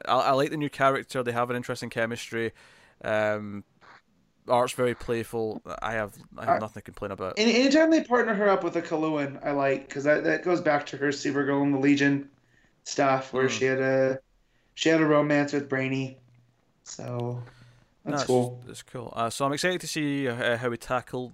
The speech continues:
Speaker 1: uh, the, the crime scene, as it were, uh, and the villains are hot on our tail. But, uh, the book's not let me down yet, and this is, what, the fourth issue of this, I think. So,
Speaker 2: Yeah.
Speaker 1: um, yeah. So what are you giving it, Matt?
Speaker 2: Uh, eight point five. There's,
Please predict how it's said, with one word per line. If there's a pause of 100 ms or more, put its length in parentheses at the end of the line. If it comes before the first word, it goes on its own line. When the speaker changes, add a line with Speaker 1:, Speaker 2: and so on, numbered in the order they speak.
(120)
Speaker 1:
uh, (160)
the,
the
crime
scene,
as
it
were, (380)
uh,
and
the
villains
are
hot
on
our
tail.
But, (300)
uh,
the
book's
not
let
me
down
yet, (160)
and
this
is,
what,
the
fourth
issue
of
this,
I
think.
So, (220)
Speaker 2:
Yeah. (180)
Speaker 1:
um, (520)
yeah.
So
what
are
you
giving
it,
Matt? (840)
Speaker 2:
Uh,
eight
point
five. (1500)
There's,